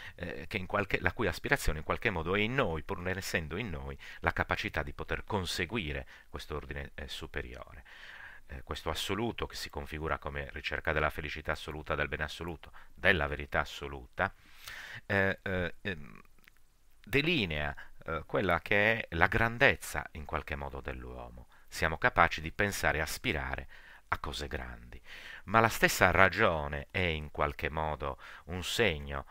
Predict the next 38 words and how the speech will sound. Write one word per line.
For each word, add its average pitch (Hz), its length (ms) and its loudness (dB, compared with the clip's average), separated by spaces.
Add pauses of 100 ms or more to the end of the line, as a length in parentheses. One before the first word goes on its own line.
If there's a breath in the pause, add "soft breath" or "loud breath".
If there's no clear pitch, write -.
(140 loud breath)
della 78 260 2
grandezza 73 460 -2
dell'uomo, 71 360 -2
la 76 120 2
facoltà 95 600 4
di 92 120 0
pensare, 69 800 0 (280 loud breath)
soprattutto - 500 -2
la, 90 120 6 (200)
la 101 100 4
stessa - 320 6
consapevolezza 110 920 4
della 73 180 4
nostra 78 340 -4
miseria. 64 600 -8 (480 loud breath)
Eh, 69 280 -4 (320)
la 80 140 0
nostra 80 320 -2
miseria, 80 640 2 (240 loud breath)
ciò - 140 -6
che 76 120 -6
ci - 160 -2
inchioda 80 420 2
quindi 78 220 -4
a 71 60 -4
questa 76 240 -4
condizione 85 760 0
di, 69 220 -8
eh, - 120 -8
frustrazione, 85 960 0 (400 loud breath)
ehm, 85 580 0 (320)
è - 20 0
ciò - 160 2
di 90 100 -4
cui 90 120 -6
noi 82 100 -2
siamo 80 280 0
consapevoli 80 960 0